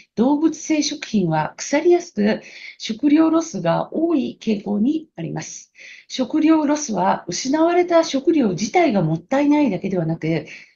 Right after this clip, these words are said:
生産、生産のために費やされた種や苗、土壌、えー、水、労力なども無駄にすることを意味します。また、生産者のみならず、消費者の経済的な損失にも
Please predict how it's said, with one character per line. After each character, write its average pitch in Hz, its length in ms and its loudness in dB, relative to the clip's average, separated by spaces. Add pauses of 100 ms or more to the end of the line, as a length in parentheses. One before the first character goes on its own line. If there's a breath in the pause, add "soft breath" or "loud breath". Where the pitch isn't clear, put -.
生 285 280 2
産、 302 460 4
生 349 220 2
産 370 220 0
の 370 100 2
た 339 140 2
め 349 80 8
に 233 200 4
費 208 220 0
や 220 100 4
さ 220 140 -2
れ 180 140 -2
た 156 260 -6 (220 loud breath)
種 208 340 4
や 139 180 -2
苗、 160 360 -2 (400 loud breath)
土 220 140 2
壌、 - 360 0 (440 soft breath)
え 175 240 -4
ー、 160 60 -8
水、 165 520 -2 (340)
労 254 240 2
力 175 560 -6
な 196 160 0
ど 175 140 -2
も 285 280 2
無 156 140 -4
駄 180 160 2
に 247 140 6
す 240 160 -4
る 233 80 -4
こ 254 160 -2
と 254 160 -4
を 381 320 0
意 220 100 0
味 175 80 -2
し - 160 -10
ま - 60 -14
す。 - 320 -20 (460 soft breath)
ま 202 120 -2
た、 226 400 2 (240 loud breath)
生 294 200 -2
産 311 280 -2
者 214 200 -2
の 214 100 0
み 269 140 2
な 180 140 0
ら 262 120 0
ず、 196 300 -8
消 - 240 -4
費 226 80 0
者 214 180 -2
の 175 140 -4
経 220 240 0
済 311 180 -2
的 311 220 -6
な 320 120 4
損 320 220 2
失 - 340 -6
に 370 60 2
も - 240 -2